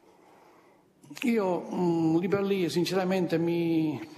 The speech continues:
non ci credevo, mi sembrava una cosa strana, ma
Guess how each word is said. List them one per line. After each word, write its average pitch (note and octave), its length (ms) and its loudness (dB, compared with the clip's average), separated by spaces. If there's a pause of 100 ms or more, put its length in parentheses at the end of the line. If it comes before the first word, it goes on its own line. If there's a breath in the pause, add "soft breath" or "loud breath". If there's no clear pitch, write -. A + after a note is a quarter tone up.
(140)
non D#3+ 240 0
ci D#3 140 -6
credevo, D3+ 440 0
mi D3 160 0
sembrava D3+ 380 0
una D3+ 120 2
cosa D3 220 0
strana, C#3+ 460 -2 (200)
ma C#3+ 200 -2